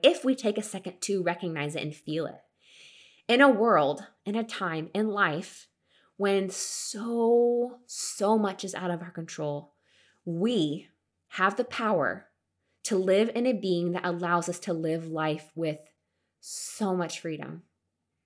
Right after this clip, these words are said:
If you've ever made any kind of transformation, whether it was major weight gain or loss, getting back into movement postpartum, or cutting out a food that causes you irritations, like, something as simple as that that can transform your life,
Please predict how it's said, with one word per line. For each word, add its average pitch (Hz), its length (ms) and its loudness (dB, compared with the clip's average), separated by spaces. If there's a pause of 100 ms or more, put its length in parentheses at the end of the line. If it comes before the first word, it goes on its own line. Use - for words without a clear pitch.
(160)
If - 160 -14
you've 202 240 0
ever 196 220 -4
made 180 320 -2
any 202 220 -2
kind 202 200 -6
of 180 120 -4
transformation, 156 800 -10 (140)
whether 147 240 -8
it - 80 -8
was 160 120 -6
major 170 380 -4
weight 180 300 -4
gain 151 300 -6
or 160 120 -6
loss, 156 600 -6 (760)
getting 180 300 4
back 170 300 -2
into 165 220 -6
movement 170 460 -2
postpartum, 175 640 0
or 160 220 -2
cutting 175 400 -4
out 156 200 2
a 156 40 -12
food 175 260 0
that - 160 -4
causes 165 380 -2
you 175 120 -2
irritations, 175 680 0
like, - 120 -4
something 214 400 2
as - 240 -2
simple 185 360 2
as 196 220 4
that 180 260 4
that 240 100 -10
can 202 140 -4
transform 180 580 -4
your 165 120 -2
life, 160 300 0